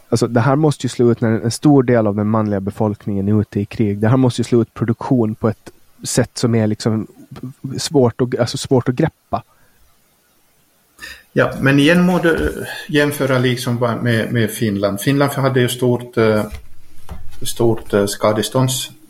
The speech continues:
Speaker 2: till be-, till, till betala till, till Sovjet. Och, eh, i, vilket i princip gjorde det att vi nedmonterade alla industrier vad vi hade och levererade till, till Sovjet.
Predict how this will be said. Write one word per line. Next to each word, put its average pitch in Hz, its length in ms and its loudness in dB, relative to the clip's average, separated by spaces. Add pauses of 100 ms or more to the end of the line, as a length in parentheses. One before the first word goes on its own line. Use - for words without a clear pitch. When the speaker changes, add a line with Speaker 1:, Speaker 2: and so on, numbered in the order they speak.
(100)
Speaker 2:
till 117 140 -2
be-, 117 300 0
till, 110 240 0
till 107 140 -4
betala 107 380 0
till, 107 260 -4 (100)
till - 140 -8
Sovjet. 117 420 -2 (1040)
Och, 113 400 -2
eh, 110 400 2 (240)
i, 120 120 -2 (180)
vilket 120 460 -2
i 127 60 0
princip 127 460 0
gjorde 123 220 2
det 117 120 2
att 117 180 -2
vi 117 280 -4
nedmonterade 123 840 2
alla 117 340 2 (380)
industrier 113 600 0
vad 127 140 2
vi 127 100 2
hade 131 360 0
och 110 460 -4 (140)
levererade 107 680 0
till, 98 260 -6
till - 180 -8
Sovjet. 104 380 -10